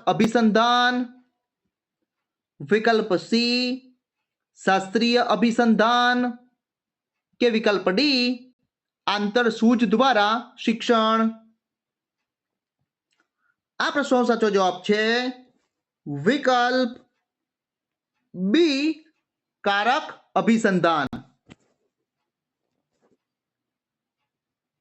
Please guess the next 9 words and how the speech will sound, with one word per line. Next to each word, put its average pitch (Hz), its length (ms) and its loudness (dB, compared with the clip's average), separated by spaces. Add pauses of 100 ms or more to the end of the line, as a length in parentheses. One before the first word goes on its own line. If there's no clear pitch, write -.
(1160)
તેત્રીસ, 226 480 0 (1700)
સ્વાભાવિક 254 520 0 (160)
ઉદ્દીપકથી 262 720 -2
ઉત્પન્ન 233 500 -2
થતી 214 680 -2 (600)
સ્વાભાવિક 226 640 0
પ્રતિક્રિયા 220 920 0
એટલે 247 340 0
શું? 240 400 2